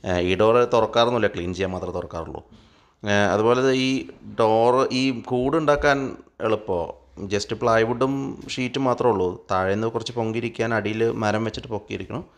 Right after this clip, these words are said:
പിന്നെ പ്ലൈവുഡ് ഇങ്ങനെ റൗണ്ട് ഷേപ്പിൽ കട്ട് ചെയ്യുക. എന്നിട്ട് നമ്മൾ നാട്ടിൽ കിട്ടുന്ന ഷീറ്റ് ഉണ്ടല്ലോ, തകരത്തിൻ്റെ ഷീറ്റ്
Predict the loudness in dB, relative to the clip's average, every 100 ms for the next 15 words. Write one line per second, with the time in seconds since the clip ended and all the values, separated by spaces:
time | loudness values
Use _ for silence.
0 | _ _ _ _ -8 -2 0 2 0 -2
1 | 0 2 2 2 2 2 2 -2 -8 -8
2 | -4 0 0 -2 -4 -6 -2 -4 -4 -6
3 | -6 -8 _ _ _ _ -16 -6 -2 0
4 | 2 4 4 4 0 -2 -4 -4 -4 -2
5 | -2 -2 -4 -2 -4 -4 -4 -4 -4 -4
6 | -6 -8 -10 -12